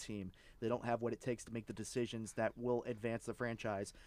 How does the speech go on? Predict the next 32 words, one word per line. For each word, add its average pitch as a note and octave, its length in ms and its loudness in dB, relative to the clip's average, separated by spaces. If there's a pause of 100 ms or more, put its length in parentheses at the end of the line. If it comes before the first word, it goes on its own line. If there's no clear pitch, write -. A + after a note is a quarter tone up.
(200)
Now C3 240 6
that D3 100 8
Brian A#2+ 280 4
Flores G#2+ 400 0
is G#2 120 -4
the A2 80 -4
new G#2+ 160 0
head G#2 220 -4
coach, G#2+ 260 -2
now A#2+ 160 4
that C3+ 140 2
they A#2+ 100 4
are A2+ 120 2
trying A#2 260 -2
to G#2+ 100 0
install G#2 300 -2
a - 20 -6
new F#2+ 120 -4
culture, A2+ 280 -4
what B2+ 140 -2
does G#3 100 0
this A3 120 -4
say C#3+ 220 4
about C3+ 200 8
the A#2 80 -4
Dolphins A2+ 500 2 (400)
now A#2 200 4
that B2 180 4
Flores B2 380 4
has A2+ 100 -6
kind C#3 300 0
of A#2+ 140 2